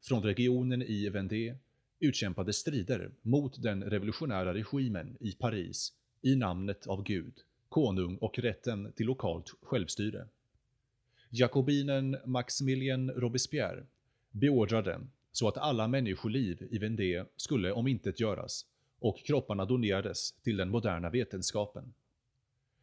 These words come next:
Så skedde också, och den moderna politiska upplysningen inleddes således med en massaker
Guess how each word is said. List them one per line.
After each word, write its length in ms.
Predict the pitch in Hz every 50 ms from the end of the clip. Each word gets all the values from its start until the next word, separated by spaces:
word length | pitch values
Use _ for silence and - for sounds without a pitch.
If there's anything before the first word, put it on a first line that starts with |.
| _ _ -
Så 220 | - - 165 151
skedde 320 | - 180 151 117 117 131
också, 420 | 120 101 90 - - - - - 110 - _ _ _ _
och 180 | - 123 - -
den 200 | - 123 110 107
moderna 400 | 117 131 123 120 117 113 117 123
politiska 520 | - - 151 127 104 92 - - 107 - 135
upplysningen 840 | 120 - - 113 101 98 95 - - 117 113 110 92 85 - 85 - -
inleddes 540 | 147 143 123 104 101 98 95 110 101 - -
således 460 | 156 143 113 98 95 95 110 - -
med 140 | 117 98 90
en 100 | 87 90
massaker 680 | 110 131 - - 131 117 107 - - 87 85 -